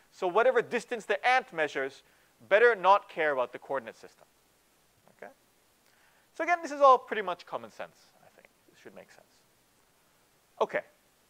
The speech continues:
So now, is everyone happy with rotational symmetry? Yes? Good. Let's move on to something slightly more complicated. So for example, I did that for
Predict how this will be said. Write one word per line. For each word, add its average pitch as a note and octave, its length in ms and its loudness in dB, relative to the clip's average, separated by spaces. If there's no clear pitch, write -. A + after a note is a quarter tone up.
So - 200 -4
now, A#3+ 560 4
is G#3 140 -8
everyone C#4 300 2
happy A3+ 320 0
with G3+ 160 -4
rotational D#3+ 480 -10
symmetry? - 380 -18
Yes? A#3 160 -20
Good. C#4 220 -2
Let's A#3 220 -4
move A3 180 -8
on C4 180 2
to A#3 60 -10
something A3 300 -10
slightly A3+ 580 -2
more G3 160 -4
complicated. C3+ 580 -8
So G#3+ 80 -6
for A3+ 80 4
example, C4+ 420 4
I A#3+ 120 6
did A3+ 180 -2
that B3+ 200 4
for A#3 240 0